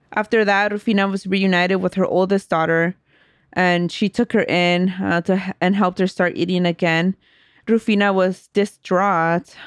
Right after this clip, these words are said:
Uh, I mean, she had just, she lost four children at El Mozote. Her eldest daughter was pregnant, and she would tell her, like, "Mom, please, you have to eat.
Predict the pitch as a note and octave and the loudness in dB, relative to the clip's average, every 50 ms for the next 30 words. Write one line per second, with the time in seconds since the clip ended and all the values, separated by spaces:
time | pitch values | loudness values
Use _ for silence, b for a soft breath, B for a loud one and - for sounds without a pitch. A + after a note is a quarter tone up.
0 | - - F3+ E3+ E3+ E3 E3+ E3+ F3+ F3 E3+ - - G3+ G#3+ G#3+ G3 F#3 G3 F#3+ | -4 -2 0 0 2 2 0 0 0 -2 -2 -2 -2 0 0 0 0 0 0 0
1 | G3 - - _ _ - - - A3 F#3 F3+ F3 F3 F3+ - - - - F3+ F3 | -2 -4 -8 _ _ -16 -8 -4 -2 -2 0 0 0 -2 -4 -4 -4 -2 -2 -2
2 | F3 - - F3 F3 F3+ F#3+ G3 A#3+ C4 C4 A#3+ - - - F3 E3+ F3 F3 F3+ | -2 -2 -2 -2 0 0 0 0 2 0 0 -2 -4 -4 -4 -2 0 0 0 0
3 | F3+ E3+ E3+ E3+ - D#3+ E3 E3 - F3 F3+ G3+ b b b b b b b b | -2 -2 -4 -2 -2 -2 -2 0 0 0 0 0 b b b b b b b b
4 | b b - - C4+ B3 A3 B2 F3 G3 G#3 G#3 B3+ B3+ - - F#3 F3 F3 F#3 | b b -4 0 0 2 2 2 2 0 2 0 0 -2 0 -2 -2 0 0 0
5 | F3+ F3 F3 E3+ - - - G3 F3 F3+ F3+ F3 F3 E3+ - F3 F3 - - F#3 | 2 0 0 -2 -2 -2 -2 -2 0 0 2 2 2 2 0 0 -2 -2 -4 -4
6 | F3 E3+ F3 E3 - - F#3 F#3 G3 G3+ F#3 F3 F3 F3 E3+ E3 - - F#3 F3+ | -2 -2 -2 -2 -2 -2 -2 0 0 0 0 2 2 0 -2 -2 -2 -2 0 2
7 | F3+ F3+ F3 F3 - - - G3+ G3 F#3+ - - F#3+ G3 E3+ E3+ - - F3 - | 2 2 0 -2 -4 -4 -2 -2 -2 -4 -4 -2 -2 -2 -2 -2 -2 -6 -6 -4
8 | - G3+ A3+ A#3 A#3 - - | -4 -2 0 0 0 -2 -4